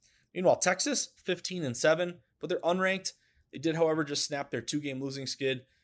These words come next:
with a seventy-seven to sixty-six win over T C U. So, where do, where have we seen the smart money lean here?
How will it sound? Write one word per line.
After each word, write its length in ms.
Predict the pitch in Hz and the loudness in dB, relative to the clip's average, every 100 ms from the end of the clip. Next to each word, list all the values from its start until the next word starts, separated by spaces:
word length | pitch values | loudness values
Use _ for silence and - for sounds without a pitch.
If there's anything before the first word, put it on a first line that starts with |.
| _ | _
with 100 | 120 | -10
a 80 | 113 | -2
seventy-seven 760 | - 143 139 147 135 139 127 123 | 2 2 2 -2 -4 -2 -4 -4
to 60 | |
sixty-six 600 | 117 127 - 120 120 - | -6 -6 -8 -8 -8 -10
win 260 | 117 117 117 | -10 -10 -10
over 200 | 107 110 | -10 -10
T 220 | 104 - 104 | -8 -10 -8
C 180 | - | -8
U. 220 | 107 98 - _ _ _ _ _ _ _ _ | -8 -16 -20 _ _ _ _ _ _ _ _
So, 340 | - 151 101 - _ | 4 4 4 -8 _
where 140 | 147 | 2
do, 60 | 170 | 4
where 220 | 147 175 | 2 0
have 80 | 185 | 2
we 40 | |
seen 200 | 180 196 | 2 0
the 40 | 180 | -2
smart 240 | 185 185 | -2 0
money 180 | 185 190 | 0 -2
lean 180 | 185 180 | -2 0
here? 300 | 185 214 | 0 0